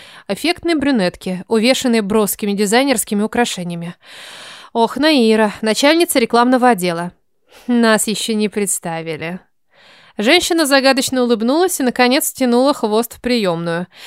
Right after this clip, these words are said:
Я поспешно отправилась на кухню. Дело в том, что Наира была нагой.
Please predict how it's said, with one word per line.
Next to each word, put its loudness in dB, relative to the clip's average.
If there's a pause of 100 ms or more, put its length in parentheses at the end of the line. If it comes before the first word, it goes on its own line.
(200)
Я 4
поспешно 0
отправилась 2
на 0
кухню. -6
Дело 4
в -2
том, 0
что -4
Наира 2
была 0
нагой. 0